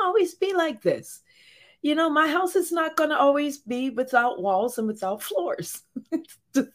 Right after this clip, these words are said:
it's not. I mean, because he's working. My husband's actually working. And sometimes,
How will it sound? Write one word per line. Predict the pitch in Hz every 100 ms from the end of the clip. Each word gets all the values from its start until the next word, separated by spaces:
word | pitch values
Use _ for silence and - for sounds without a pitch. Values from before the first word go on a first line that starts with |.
| _ _ _ -
it's | 294 339 330
not. | 370 440 214 - - -
I | 240
mean, | 269 285 285 - -
because | 277 285 269
he's | 302 311 -
working. | 339 349 - - - _ _ _ _ 180
My |
husband's | 214 262 294 277
actually | 269 294 294
working. | 247 320 311 190 143 - - - -
And | 247 247
sometimes, | 220 269 262 247 233 220